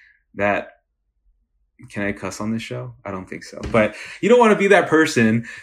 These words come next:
to, <laughs> you know, just, uh, you don't wanna be that person, you know, that just does it, you know, just 'cause, and, you know, just does it for the monetary gain of it, because then, you know, you're gonna burn out real quick,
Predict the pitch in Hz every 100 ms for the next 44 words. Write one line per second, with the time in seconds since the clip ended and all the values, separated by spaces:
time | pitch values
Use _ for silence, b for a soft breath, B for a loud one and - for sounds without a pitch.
0 | B 170 156 151 147 143 - 160 151 160
1 | 165 - - _ _ _ _ _ _ _
2 | _ - 139 143 135 175 202 208 196 180
3 | 170 147 175 175 113 113 113 - 139 131
4 | 127 123 127 123 - - - _ _ _
5 | - - 113 127 143 135 120 117 117 123
6 | 117 110 120 117 - 127 127 120 113 113
7 | 107 107 113 107 107 110 113 - 117 117
8 | 123 - 117 113 110 110 110 113 110 101
9 | 98 95 95 98 117 127 117 151 156 143
10 | B B B 139 127 113 135 165 175 123
11 | 113 101 95 95 113 104 - 98 98